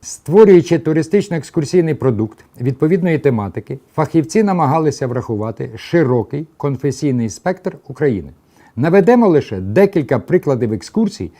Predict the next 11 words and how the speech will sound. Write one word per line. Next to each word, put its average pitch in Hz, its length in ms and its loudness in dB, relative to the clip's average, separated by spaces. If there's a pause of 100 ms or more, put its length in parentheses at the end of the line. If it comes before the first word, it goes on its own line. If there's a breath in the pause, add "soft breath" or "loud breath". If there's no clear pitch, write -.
(180 soft breath)
до 131 160 0
сакральних 185 540 0
об'єктів 101 540 -6 (180 soft breath)
різних 170 400 0
конфесій, 117 640 -6
які 143 300 0
щороку, 143 680 -2
окрім 147 420 0
вірян 143 440 0
і 147 100 -2
прочан, 151 640 -2